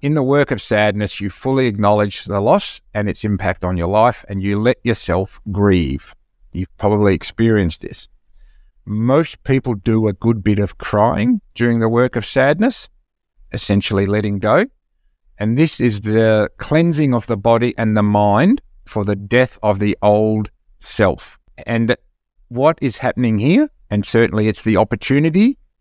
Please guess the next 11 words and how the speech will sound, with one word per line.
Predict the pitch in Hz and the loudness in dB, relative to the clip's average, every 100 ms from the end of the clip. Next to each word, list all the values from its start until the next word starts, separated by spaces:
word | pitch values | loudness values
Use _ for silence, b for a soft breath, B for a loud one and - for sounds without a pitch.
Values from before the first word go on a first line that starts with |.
| _ | _
is | 110 101 | -8 -4
you | 110 113 | -2 2
are | 113 107 - _ _ _ | 2 2 -4 _ _ _
basically | 113 120 139 - 113 107 | 0 0 -4 -4 -4 -4
building | 98 113 120 123 113 | 0 0 2 2 2
the | 110 | 0
foundation | - 113 104 104 107 120 190 208 - _ _ _ _ _ _ | 0 0 2 2 2 2 2 2 0 _ _ _ _ _ _
for | - 104 | -4 0
an | |
emerging | 101 101 110 117 104 95 90 | 0 2 4 2 2 -2 -2
self, | - 76 67 - | 0 -2 -2 -10